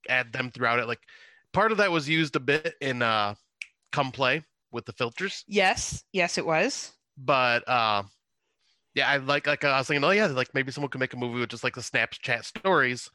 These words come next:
Speaker 1: And, well, apparently that's exactly what Sick House was, was a fake documentary about a horror film, but done in the Snapchat stories.
Speaker 2: That's really interesting.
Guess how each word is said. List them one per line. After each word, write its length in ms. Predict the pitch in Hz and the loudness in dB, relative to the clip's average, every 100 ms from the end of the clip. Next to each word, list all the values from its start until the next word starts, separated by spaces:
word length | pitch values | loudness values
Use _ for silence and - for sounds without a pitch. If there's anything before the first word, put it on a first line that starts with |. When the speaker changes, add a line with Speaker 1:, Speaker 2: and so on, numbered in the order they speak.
| - - - _ | -20 -20 -20 _
Speaker 1:
And, 220 | 117 117 - | -4 -4 -2
well, 120 | 127 | -2
apparently 340 | 127 165 147 143 | 0 2 2 2
that's 200 | 143 143 | 2 -2
exactly 360 | 117 127 - 127 | -4 -4 -4 -8
what 160 | 113 | -8
Sick 200 | - 147 | -8 -4
House 260 | 120 107 - | -2 -4 -4
was, 240 | 101 95 | -6 -6
was 160 | 104 101 | -8 -6
a 100 | 101 | -6
fake 340 | - 127 - | -4 -4 -4
documentary 680 | 117 - 117 117 104 92 92 _ _ _ _ _ - | -8 -6 -6 -4 -4 -6 -10 _ _ _ _ _ -12
about 320 | 117 110 107 - | -6 -6 -6 -8
a 80 | 123 | -4
horror 280 | 113 131 107 | 0 0 0
film, 360 | - 98 92 95 _ | -4 -8 -8 -18 _
but 140 | 113 107 | -4 -2
done 140 | 110 | -4
in 100 | 98 | -4
the 60 | 98 | -6
Snapchat 440 | - 107 - - | -4 -4 -6 -10
stories. 420 | - 76 - - _ _ _ _ - - _ - | -12 -18 -18 -20 _ _ _ _ -20 -20 _ -2
Speaker 2:
That's 240 | 214 - | 0 0
really 220 | 190 165 | -4 -2
interesting. 600 | 160 - 156 - 139 135 | -6 -4 -4 -4 -12 -16